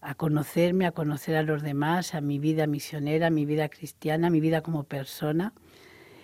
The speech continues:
Entonces, para mí, digamos que es el primer amor, ¿no? Entonces, siempre lo tengo muy presente.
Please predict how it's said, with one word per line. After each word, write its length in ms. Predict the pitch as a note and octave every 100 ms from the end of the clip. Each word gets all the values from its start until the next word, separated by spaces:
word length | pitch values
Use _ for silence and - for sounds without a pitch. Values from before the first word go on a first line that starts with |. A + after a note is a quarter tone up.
| - - _
Entonces, 320 | - E3 D#3+
para 240 | E3+ D3+
mí, 140 | D#3 D#3+
digamos 300 | D#3+ D#3+ -
que 80 |
es 140 | D#3+ E3+
el 100 | D3+
primer 340 | D#3+ D#3 D#3
amor, 300 | C#3+ E3+ D#3+
¿no? 140 | D3 D#3
Entonces, 360 | - D3+ D3+
siempre 340 | - D3 D3+ C#3+
lo 100 | C#3
tengo 240 | D3 C#3
muy 240 | C#3+ D#3
presente. 840 | D#3 D#3 D3 - C#3 C#3 - C#3